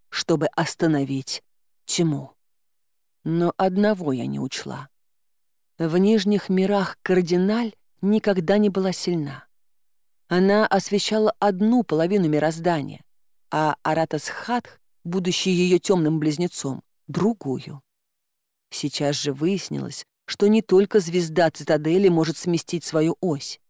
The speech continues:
Я знала, откуда-то знала, что все делаю правильно, крепче сжимая руку мужа и позволяя свету захлестнуть нас волной, подобной цунами.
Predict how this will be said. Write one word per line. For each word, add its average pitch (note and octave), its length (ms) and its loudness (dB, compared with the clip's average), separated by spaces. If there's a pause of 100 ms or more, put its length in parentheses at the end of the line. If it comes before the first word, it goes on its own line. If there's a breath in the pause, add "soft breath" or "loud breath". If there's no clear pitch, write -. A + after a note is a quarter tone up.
(760)
Я D3 320 -2
знала, D#3+ 600 -4 (300)
откуда-то F3+ 580 -2
знала, E3+ 440 -2 (240)
что - 260 0
все - 320 0
делаю G#3 320 2
правильно, C#3+ 640 0 (180)
крепче F#3+ 480 2
сжимая E3 460 2
руку E3 280 0
мужа G3 360 2 (260)
и G3 80 -4
позволяя F#3+ 500 4
свету F3+ 560 -2 (180)
захлестнуть G3 840 2
нас F#3 280 0
волной, D#3+ 580 0 (160)
подобной F3+ 480 2
цунами. D3+ 600 -4